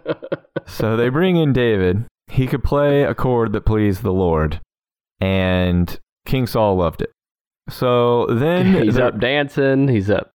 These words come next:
Speaker 1: they're fighting the Philistines. They're like, "Who's gonna go?" The Philistines have a fucking giant.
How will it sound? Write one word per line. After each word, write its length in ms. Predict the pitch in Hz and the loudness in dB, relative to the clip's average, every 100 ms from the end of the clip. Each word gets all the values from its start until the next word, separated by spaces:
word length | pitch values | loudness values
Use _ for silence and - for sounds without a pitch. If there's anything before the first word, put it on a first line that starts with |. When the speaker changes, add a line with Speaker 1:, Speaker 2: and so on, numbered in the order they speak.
| - | -4
Speaker 1:
they're 120 | 110 | -4
fighting 400 | - 143 147 127 | 0 0 0 0
the 60 | 107 | 0
Philistines. 840 | 123 113 98 - 65 55 123 - _ _ _ _ _ - | 0 0 -2 -4 -8 -8 -10 -12 _ _ _ _ _ -4
They're 120 | 101 | 0
like, 200 | 101 92 | 0 -2
"Who's 300 | - 135 131 | 0 0 0
gonna 220 | 127 113 | -2 -2
go?" 220 | 104 98 - | 0 -2 -4
The 220 | 92 95 | -4 -2
Philistines 760 | 87 - 170 147 - 92 87 - | 0 0 0 -2 0 2 0 -2
have 240 | - 98 | -6 -2
a 80 | 87 | -2
fucking 460 | - - - 87 82 | -4 -6 -2 0 0
giant. 540 | 92 92 67 - | 0 -2 -4 -8